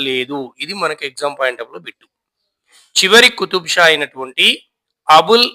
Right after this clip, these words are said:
హసన్ తానిషా యొక్క సమాధి ఇక్కడ లేదు. మిగిలినటువంటి ఆరు మంది చక్రవర్తులది, వారితో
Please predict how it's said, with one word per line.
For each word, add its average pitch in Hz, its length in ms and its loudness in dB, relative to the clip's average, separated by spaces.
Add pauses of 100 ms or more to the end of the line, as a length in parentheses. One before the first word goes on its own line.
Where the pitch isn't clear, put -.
(140)
హసన్ 190 300 -2 (140)
తానిషా 160 460 2
యొక్క - 140 -14 (120)
సమాధి 135 420 0 (520)
ఇక్కడ 139 180 -10 (100)
లేదు. 104 160 -12 (720)
మిగిలినటువంటి 185 880 0 (380)
ఆరు 165 240 2
మంది 165 260 0 (720)
చక్రవర్తులది, 165 720 -2 (580)
వారితో 185 520 6